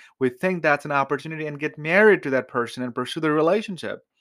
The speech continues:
And we think sometimes it's an opportunity and we invest. We think it's an opportunity and we do things and it looks enticing, it looks attractive. How could this not be an opportunity?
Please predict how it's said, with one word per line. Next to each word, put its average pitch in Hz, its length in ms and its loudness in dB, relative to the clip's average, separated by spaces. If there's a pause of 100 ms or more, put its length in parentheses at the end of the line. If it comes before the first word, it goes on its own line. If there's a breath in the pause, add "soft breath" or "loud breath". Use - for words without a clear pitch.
(460 soft breath)
And 113 100 -8
we 127 140 0
think 185 260 -6
sometimes 147 420 -4
it's 143 160 -6
an 147 80 -8
opportunity 139 840 -6
and 120 160 -12
we 120 320 -10
invest. 165 640 -10 (180)
We 120 100 -6
think 123 240 -6
it's 113 140 -12
an 117 60 -8
opportunity 160 580 -10
and 123 160 -8
we 113 80 -6
do 147 260 0 (140)
things 113 420 -4 (720 soft breath)
and 123 160 -6
it 143 200 -6
looks 226 320 2
enticing, 175 640 -8
it 135 140 -14
looks 160 180 -8
attractive. 147 640 -6
How 170 300 0
could 147 260 -6
this 135 240 0
not 127 240 -2
be 123 160 -2
an 117 100 0
opportunity? 117 560 -6